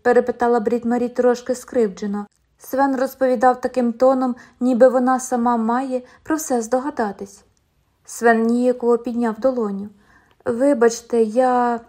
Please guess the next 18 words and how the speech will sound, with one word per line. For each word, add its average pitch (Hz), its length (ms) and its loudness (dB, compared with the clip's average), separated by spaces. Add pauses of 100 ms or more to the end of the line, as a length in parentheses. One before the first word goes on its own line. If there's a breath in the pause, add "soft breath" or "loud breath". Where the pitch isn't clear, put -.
(120)
розмірковував 302 880 -2
голос. 208 480 -4 (320 soft breath)
Вони, 262 560 0
як 285 320 -2
пояснити, 214 920 -6 (280)
мама, 247 500 4
Семі, 233 600 -2 (200 loud breath)
Вега 240 340 4
та 226 200 2
Омар 233 300 4
завжди 220 400 -2
старались, 233 600 -2
як 233 160 -6
могли. 240 400 -6 (640 soft breath)
Але 226 220 6
їхній 233 440 0
батько, 233 560 -2
він, 226 360 0